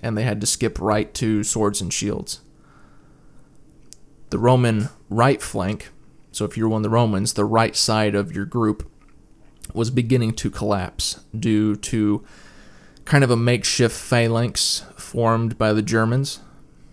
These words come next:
So the Romans were about to collapse, but the tide was turned thanks to the son of Marcus Crassus,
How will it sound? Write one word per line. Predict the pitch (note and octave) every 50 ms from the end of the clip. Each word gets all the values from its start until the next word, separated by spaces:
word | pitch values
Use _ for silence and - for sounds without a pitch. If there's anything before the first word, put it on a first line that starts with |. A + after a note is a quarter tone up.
| - - - - - - - - -
So | - - A2+ A2 G#2+ G#2+ G#2+ - - - - - - - - - - - - - - - - - - - - - - - - - - - - - - - - - - - - - - -
the | - A#2+
Romans | A2+ B2 B2+ B2+ B2+ A#2
were | A#2 A#2
about | G#2 A#2 A#2 A2+ - -
to | -
collapse, | - - - F#2+ G2+ A2 B2+ - - - - - - - - - - - - - - - - - - - - - - - - - - - - -
but | - B2 A#2
the | - G#2+
tide | - - C#3+ C3 B2+ - G#2
was | G#2+ G2 -
turned | - - - G3+ G3 D3+ A#2+ A2+ A#2 B2 - - - - - - - - - - - - - - - - - - - - - - -
thanks | - - C#3 A#2 -
to | - C3+
the | B2+ B2
son | - - C3+ C3 A#2+
of | A#2+ G#2+ A#2+ C#3
Marcus | B2 B2+ C#3 D#3+ F3+ F3+ - - G#2 -
Crassus, | - - - A#2+ G#2+ G2+ - - D3 D#3 - - - - -